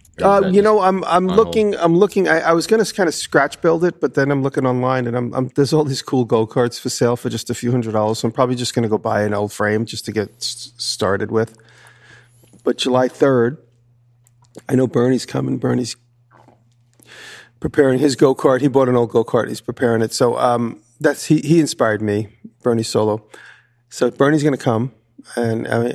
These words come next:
Speaker 2: I'm, I'm inviting anybody that wants to come to July third, the racetrack. Just come, bring stuff to sell, like any old junk or giveaway or trade, and bring a go-kart with you.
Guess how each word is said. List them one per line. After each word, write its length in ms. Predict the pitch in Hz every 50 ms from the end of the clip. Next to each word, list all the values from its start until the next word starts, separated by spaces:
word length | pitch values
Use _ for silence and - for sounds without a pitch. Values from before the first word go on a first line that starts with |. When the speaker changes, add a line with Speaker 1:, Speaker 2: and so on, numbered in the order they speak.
| -
Speaker 2:
I'm, 480 | - 123 117 120 120 120 120 117 - - - _ _ _ _ _ _ _ _ - -
I'm 100 | 120 120
inviting 380 | 123 120 117 120 120 120 120 120
anybody 300 | 120 120 117 123 117 120
that 80 | 120
wants 180 | 117 120 123 -
to 80 | -
come 200 | - - 123 123 120
to 120 | - 120
July 340 | 117 - 127 117 113 113 120
third, 380 | 120 - - 117 117 117 120 117 _ _
the 100 | - 113
racetrack. 600 | 113 120 117 117 - - - 120 113 120 120 -
Just 180 | - 131 - -
come, 240 | - 131 123 120 117
bring 160 | 127 123 120
stuff 260 | - - - 123 - -
to 80 | -
sell, 360 | - - - 123 113 117 123
like 180 | 120 117 113 -
any 180 | 120 110 110 107
old 220 | 107 107 107 107
junk 320 | - 120 113 117 117 -
or 60 | 117 104
giveaway 340 | 117 113 107 107 107 107 107
or 80 | 101
trade, 460 | 101 - - 117 107 110 113 120 131 -
and 420 | - 131 127 127 127 127 127 -
bring 200 | - 123 120 123
a 40 | 117
go-kart 400 | 123 123 - - - 113 - -
with 140 | - - -
you. 140 | - -